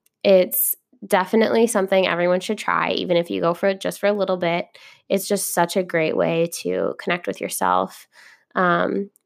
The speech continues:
and maybe your partner, even if you go to a couples therapy. So anyways,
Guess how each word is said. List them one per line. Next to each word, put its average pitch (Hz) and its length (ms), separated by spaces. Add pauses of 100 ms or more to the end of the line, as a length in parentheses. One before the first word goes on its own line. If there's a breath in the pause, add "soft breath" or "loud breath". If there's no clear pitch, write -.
(140)
and 175 500
maybe 185 240
your 180 120
partner, - 380
even 180 300
if 180 140
you - 100
go 175 440
to - 440
a 220 80
couples - 640 (580 soft breath)
therapy. 233 380
So 214 320 (120)
anyways, 185 380